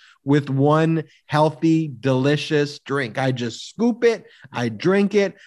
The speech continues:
I got the vitamins I need, and I am good for the day. It's lifestyle friendly, so whether you're keto, paleo, vegan, dairy free, or gluten free,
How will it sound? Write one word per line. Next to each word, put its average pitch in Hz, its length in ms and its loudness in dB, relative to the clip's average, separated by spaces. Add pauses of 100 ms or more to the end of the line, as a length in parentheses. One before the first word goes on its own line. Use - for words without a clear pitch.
(120)
I 127 100 -2
got 139 300 -2
the 127 60 -2
vitamins 160 640 2
I 127 160 2
need, 180 460 0 (180)
and 120 180 -2
I 160 260 2
am 135 420 2
good 170 440 2 (140)
for 160 460 0 (200)
the 127 200 0
day. 156 480 2
It's 135 200 -4
lifestyle 170 840 2
friendly, 170 560 0
so 156 220 0
whether 147 280 0
you're 147 440 2
keto, 175 420 0
paleo, 180 420 4
vegan, 151 440 0
dairy 170 400 6
free, 175 340 2 (240)
or 127 160 -2
gluten 170 400 2
free, 170 420 0